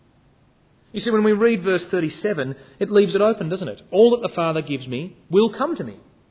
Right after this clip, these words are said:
Now, that doesn't mean, when you look at the sentence closely, that, uh, other people couldn't come to him,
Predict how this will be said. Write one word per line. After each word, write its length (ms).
Now, 80
that 260
doesn't 360
mean, 320
when 80
you 80
look 100
at 60
the 80
sentence 340
closely, 580
that, 480
uh, 480
other 140
people 240
couldn't 200
come 180
to 60
him, 140